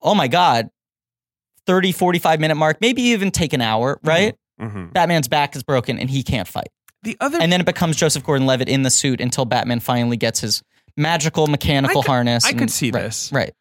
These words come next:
Speaker 2: 'Cause the other problem was the way they advertised it, anyone with half a brain knew that Bane was gonna break Batman's back.
Speaker 1: It's like, why pick Bane if you're not gonna do that?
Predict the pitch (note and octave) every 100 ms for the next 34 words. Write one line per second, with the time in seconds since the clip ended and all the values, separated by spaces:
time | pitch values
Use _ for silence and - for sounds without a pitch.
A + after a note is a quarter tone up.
0 | _ A3 G3+ B3 C4 C#4 C#4 - E3+ C#3
1 | A#2+ A#2 A2 A2 A2 E3 G#3 G3+ D3+ E3+
2 | D#3 - G#2+ G#2 G#2+ - G#2 - - G3+
3 | A#3+ G3+ C3+ B2+ A#2 - G#2+ A2 G#2+ A2
4 | A2+ G#2 A#2+ A#2 G#2+ A2 _ _ - A#2
5 | A2+ A2+ - A2+ G#2+ - G#2+ G#2+ A2+ A2+
6 | A2+ A2 G3 F#3 - C4 G#3+ B3+ - B3+
7 | - G3+ G#3+ G3+ F#3 F3 E3+ D#3+ C#3 F#3+
8 | - -